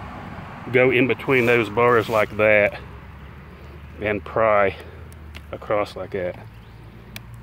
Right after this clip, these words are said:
See how those, these are really, really tight,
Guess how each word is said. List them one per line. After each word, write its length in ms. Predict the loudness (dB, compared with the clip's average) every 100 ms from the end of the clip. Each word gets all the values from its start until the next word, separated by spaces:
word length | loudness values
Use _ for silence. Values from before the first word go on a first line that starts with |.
| -18 -18 -18 -20 -20 -20 -8
See 200 | -4 0
how 180 | 0
those, 280 | 2 0 0 -8 -18 -18 -20 -20 -20 -18 -18 -18 -18 -18 -20 -20 -18 -4
these 180 | 0 0
are 80 | -2
really, 380 | 0 4 4 4
really 300 | 2 2 0
tight, 480 | 2 2 2 -4